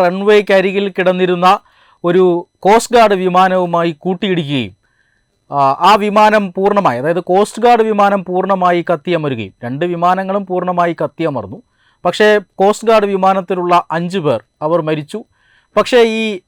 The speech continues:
ആ, പാസഞ്ചർ വിമാനത്തിലുള്ള, അതായത് Airbus ത്രീ ഫിഫ്റ്റി ആണ് ആ വിമാനം. ആ, ജപ്പാൻ എയർലൈൻസിൻ്റെ, ആ, Airbus ത്രീ ഫിഫ്റ്റിയിൽ പെടുന്ന ഒരു വിമാനമാണ് റൺവേയിൽ വന്നിറങ്ങുമ്പോൾ അടുത്ത് കിടന്ന ഒരു വിമാനവുമായി കൂട്ടിയിടിക്കുകയും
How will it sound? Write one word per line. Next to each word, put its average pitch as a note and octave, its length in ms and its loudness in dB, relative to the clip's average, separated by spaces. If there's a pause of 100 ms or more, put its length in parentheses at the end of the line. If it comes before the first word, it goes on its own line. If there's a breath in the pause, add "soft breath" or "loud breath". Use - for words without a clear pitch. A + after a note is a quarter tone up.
(120)
ആ, - 20 -2 (480)
പാസഞ്ചർ B3 480 2
വിമാനത്തിലുള്ള, D#3+ 560 -2 (200)
അതായത് D#3+ 340 -2 (220)
Airbus F#3+ 360 -2 (120)
ത്രീ F#3 120 -4 (120)
ഫിഫ്റ്റി G3 300 -8 (120)
ആണ് C3 120 -4 (520 soft breath)
ആ D3+ 40 4 (120)
വിമാനം. D3 360 -2 (280)
ആ, C#3 40 -6 (220)
ജപ്പാൻ D#3 340 -2
എയർലൈൻസിൻ്റെ, E3 680 -2 (280)
ആ, C#3 40 -10 (200)
Airbus D#3+ 380 -4
ത്രീ E3 120 -4 (140)
ഫിഫ്റ്റിയിൽ D#3 800 -8
പെടുന്ന C#3+ 260 -6 (140)
ഒരു D3 200 -6
വിമാനമാണ് C#3+ 560 -6 (480 soft breath)
റൺവേയിൽ D#3+ 460 -4
വന്നിറങ്ങുമ്പോൾ D3 680 -4 (520)
അടുത്ത് G3+ 260 -2
കിടന്ന E3 260 0 (140)
ഒരു C#3+ 200 -6
വിമാനവുമായി D3 720 -4 (220)
കൂട്ടിയിടിക്കുകയും D3 760 -8